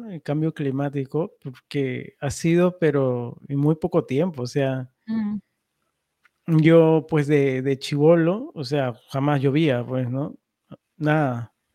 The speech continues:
Speaker 1: nada, o sea, no, no había por qué pensar en poner dos aguas en tu techo, o sea,
Speaker 2: Mm,
Speaker 1: no.
Speaker 2: ujú.
Speaker 1: Y ahora es como que tienes que poner, pues, sí o sí. Y eso fue a partir de hace diez, quince años atrás,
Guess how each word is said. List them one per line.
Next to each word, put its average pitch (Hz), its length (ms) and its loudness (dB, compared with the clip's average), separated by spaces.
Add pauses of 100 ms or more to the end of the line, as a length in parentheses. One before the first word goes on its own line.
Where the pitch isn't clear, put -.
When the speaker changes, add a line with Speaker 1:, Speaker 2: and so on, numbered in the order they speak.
(180)
Speaker 1:
nada, 139 380 -2
o - 20 -8
sea, 147 220 -2
no, 151 200 2
no 156 140 4
había 160 320 4
por 135 220 -2
qué 151 140 2
pensar 139 500 0
en 139 100 0
poner 135 360 0
dos 135 220 0
aguas 131 280 -2
en 127 80 -8
tu 113 140 -8
techo, 143 340 -4
o - 40 -14
sea, 123 240 -12 (540)
Speaker 2:
Mm, 214 440 -6
Speaker 1:
no. 131 140 -4
Speaker 2:
ujú. 202 200 -4 (260)
Speaker 1:
Y 147 140 2
ahora 147 340 6
es 143 80 -4
como 131 240 -6
que 120 140 -8
tienes 143 260 -4
que 139 80 -8
poner, 127 300 -6
pues, 120 220 -10 (500)
sí - 160 -4
o 139 100 2
sí. 147 220 -2
Y 151 100 4
eso 160 200 4
fue 165 420 4
a 143 80 -2
partir 131 300 -2
de 156 40 4
hace 151 220 -4
diez, 147 380 -2
quince 156 340 -2
años 156 220 -2
atrás, 165 560 -6